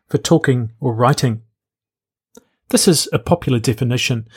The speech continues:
It represents how we use language in everyday life, but it does little to define what language really is, or rather, what it can be.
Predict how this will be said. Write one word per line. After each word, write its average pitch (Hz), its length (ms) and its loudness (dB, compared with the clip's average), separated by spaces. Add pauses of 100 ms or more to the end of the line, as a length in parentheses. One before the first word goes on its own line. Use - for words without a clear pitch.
(160)
It - 200 -6
represents 170 520 2
how 160 120 2
we 127 200 0
use 147 320 2
language 120 360 -2
in 120 160 -2
everyday 117 340 -4
life, 127 400 -4 (460)
but 180 260 0 (140)
it 175 120 0
does 180 240 2
little 190 240 2
to - 120 -10
define 165 480 -2
what 135 160 -8
language 135 380 -2
really 131 400 0
is, 120 320 -2 (180)
or 139 120 0
rather, 135 440 2 (320)
what 151 140 0
it - 120 -10
can 147 280 2
be. 123 240 -2